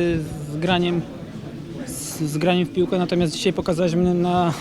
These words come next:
<laughs> na tle triumfatora Ligi Mistrzów, że my potrafimy grać w piłkę i trzeba po prostu uwierzyć i gdzieś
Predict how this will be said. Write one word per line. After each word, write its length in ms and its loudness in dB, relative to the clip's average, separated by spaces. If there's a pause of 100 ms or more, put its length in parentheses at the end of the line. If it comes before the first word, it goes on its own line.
(240)
<laughs> 400 -12
na 80 4
tle 280 6
triumfatora 840 2 (260)
Ligi 240 6
Mistrzów, 300 6
że 100 0
my 120 4
potrafimy 460 0
grać 200 0
w 60 -10
piłkę 400 0
i 60 -2 (400)
trzeba 200 -2
po 80 0
prostu 260 0
uwierzyć 540 4
i 220 2
gdzieś 320 0